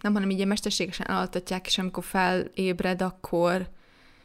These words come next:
kiderül, hogy a Földön mindenki egy idióta, és akkor ő a legokosabb ember.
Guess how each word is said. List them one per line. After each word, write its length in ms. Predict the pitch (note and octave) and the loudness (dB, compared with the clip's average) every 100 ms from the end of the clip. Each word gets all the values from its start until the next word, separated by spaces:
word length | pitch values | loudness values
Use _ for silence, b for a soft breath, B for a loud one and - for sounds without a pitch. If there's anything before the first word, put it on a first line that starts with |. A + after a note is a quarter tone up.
| b b - | b b -6
kiderül, 380 | F#3 G3 G3 | 2 4 4
hogy 180 | F#3 F#3 | 2 0
a 40 | F3+ | 0
Földön 400 | - F#3+ F3+ F3+ | 2 2 4 2
mindenki 500 | F#3+ F3+ F3+ - E3+ | 2 0 -4 -2 -2
egy 140 | E3 | -2
idióta, 360 | E3+ E3+ D#3 F3 | -2 0 0 0
és 160 | - | -4
akkor 260 | F3+ - - | -6 -6 -2
ő 200 | F3 F3 | 0 0
a 140 | E3 | -2
legokosabb 840 | D3+ D#3 D#3 - - F3 - - - | -2 -4 -6 -12 -8 -8 -6 -8 -8
ember. 500 | F3 F3 - - | -8 -6 -6 -8